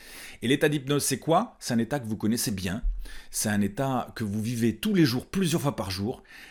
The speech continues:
C'est l'état dans lequel vous êtes quand vous êtes dans la lune, quand vous décrochez dans vos pensées. Vous voyez cet état ? On le fait plein de fois par jour, euh, consciemment ou inconsciemment.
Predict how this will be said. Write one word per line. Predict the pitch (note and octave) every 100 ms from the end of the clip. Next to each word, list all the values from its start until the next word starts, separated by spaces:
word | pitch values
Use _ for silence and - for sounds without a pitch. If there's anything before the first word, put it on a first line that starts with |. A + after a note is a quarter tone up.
| -
C'est | - A#2+
l'état | C#3 - D#3+ C3 F#2+
dans | G2
lequel | G#2+ G#2+ A2
vous | G2+ G2+ G2
êtes | A2+ - - -
quand | A2
vous | G#2 G2 G2
êtes | B2
dans | G#2+
la | G2+ F#2
lune, | F#2 A#2+ F#2+ C#2+ - _ _ -
quand | G2+
vous | F#2 E2+
décrochez | E2+ F#2 C3+ - A#2 - C3+
dans | A2
vos | G2+ G2+
pensées. | G2+ G2 - D#2 - _ _ _ _ _ _ _ _
Vous | D#2+
voyez | G#2 F#3+
cet | -
état ? | B2+ G#2+ F2 - _ -
On | E3+
le |
fait | F3 D3
plein | E3+
de | D3+
fois | D3
par | C3 C#3+
jour, | F3 F3+ D2 - _ _ _ _ _ -
euh, | - - -
consciemment | C3 C3+ D3 C3+ E3+
ou | C3
inconsciemment. | A#2+ A#2+ A#2 E3 E3+ -